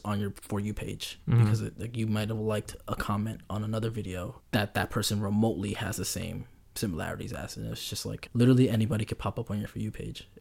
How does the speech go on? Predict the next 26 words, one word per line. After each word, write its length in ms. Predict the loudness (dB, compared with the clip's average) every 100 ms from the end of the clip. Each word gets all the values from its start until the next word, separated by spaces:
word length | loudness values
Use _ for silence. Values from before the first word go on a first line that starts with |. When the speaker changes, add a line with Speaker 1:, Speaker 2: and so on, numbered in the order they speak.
| -12
Speaker 1:
and 120 | -10
it's, 120 | -8 -8
I 60 | 0
think 220 | 2 2
it's 120 | 0
just 360 | -4 -6 -8 -10
funny 300 | -4 -4 -4
to 120 | -6
see. 240 | -6 -6 -8 -14 -8 -4
Not 100 | -2
funny, 240 | -2 -2
but, 120 | -4
like, 180 | -6 -4
it's 120 | -4 -4
fun 220 | -4 -2 0
to 120 | 2 2
witness. 460 | 2 2 4 2 4 2 2 6
<laughs> 60 | 8 8 8 6 4 2 -2 0 4
It's 160 | 6
fun 160 | 10 10
to 100 | 10
witness, 280 | 8 6 2
just 120 | 0
like, 120 | 0
"Oh, 160 | 2 4
this, 260 | 2 0